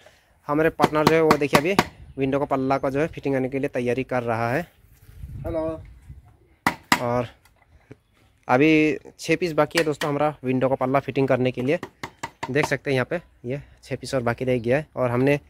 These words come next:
Speaker 1: इस तरफ देखिए ये छः पीस तो हमने कल ही फिटिंग कर दिया था,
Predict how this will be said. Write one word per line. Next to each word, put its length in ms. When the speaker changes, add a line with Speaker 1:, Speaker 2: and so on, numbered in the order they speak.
Speaker 1:
इस 160
तरफ 140
देखिए 240
ये 100
छः 180
पीस 140
तो 80
हमने 120
कल 200
ही 60
फिटिंग 280
कर 200
दिया 200
था, 220